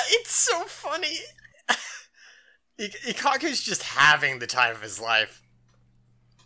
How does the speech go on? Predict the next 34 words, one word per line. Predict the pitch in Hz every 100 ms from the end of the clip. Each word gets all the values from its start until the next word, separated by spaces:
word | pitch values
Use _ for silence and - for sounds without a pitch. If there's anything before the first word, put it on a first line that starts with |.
| _
And | 143
he's | 151 147
just, | - 156 -
like, | 139
fighting | - 247 240 226
this | 196
Arrancar | 170 151 139 131 143 127 131 147
who | 151
thinks | 165 - 208
Ikkaku | 208 - 170 175
to | 143
be | 139
naive | 117 117 127 143
for | - 135
his | 117
fighting | - 113 131
style. | 131 - 160 165 170 - - - - -
Uh, | 143 120 120
and | - 156 160 _
the | 170 175
specific | - 247 233 277 254
fighting | - 185 165
style | 147 151 139
is | 135 -
that | 139 131 - - - - _
Ikkaku's | 175 214 247 269 202
u-, | 220 214 202 -
using | 160 151 156
his | 143 139
sword | - 127 123 131
in |
the | 131
left | 113 110 -
hand | 135 127 127 139